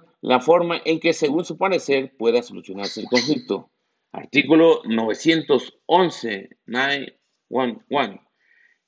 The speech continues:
El dictamen de los peritos se agregará al expediente y se entregará una copia a cada una de las partes. El secretario asentará razón en autos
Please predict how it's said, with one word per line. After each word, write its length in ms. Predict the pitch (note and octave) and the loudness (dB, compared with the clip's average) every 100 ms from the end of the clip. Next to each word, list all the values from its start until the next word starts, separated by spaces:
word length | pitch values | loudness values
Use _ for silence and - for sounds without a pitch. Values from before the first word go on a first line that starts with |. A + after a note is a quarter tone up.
| _ _ | _ _
El 140 | C#3 A#2+ | -4 0
dictamen 500 | B2 B2 F#3+ G#3 G3+ | 0 2 2 2 2
de 100 | F3+ | 2
los 140 | C#3+ | 0
peritos 520 | - C#3+ D3 D3+ D3 | -4 -4 -4 -4 -8
se 120 | - | -2
agregará 480 | A#2+ C3+ E3 C#3 C3+ | -2 0 0 2 2
al 120 | C#3 | 0
expediente 600 | C3 - - A#2 A#2 A2 | -4 -8 -12 -8 -8 -8
y 80 | B2 | -10
se 120 | G#2+ | -10
entregará 440 | A2+ G#2+ C#3+ B2 A#2 | -14 -4 0 2 2
una 240 | B2 B2 | 0 -4
copia 400 | - A#2+ A#2+ A#2 - | 0 -2 2 0 2
a 160 | A#2+ | -2
cada 260 | B2 D3 C#3+ | 0 -2 2
una 240 | B2+ B2+ | 0 0
de 80 | A#2+ | -2
las 160 | A2+ - | -4 -2
partes. 400 | - E3+ G#2+ _ _ _ | 0 0 -2 _ _ _
El 120 | A2+ | -8
secretario 600 | G#2 A#2+ A2 G2+ C#3 D3+ | -4 -2 -2 2 0 2
asentará 420 | D3+ A#2+ G#2+ A#2 B2 | -2 -2 -4 -2 -2
razón 360 | C3 C#3 C#3 | -4 -6 -6
en 100 | C#3 | -6
autos 480 | C#3+ A#2+ - A#2+ _ | -4 -4 -4 -6 _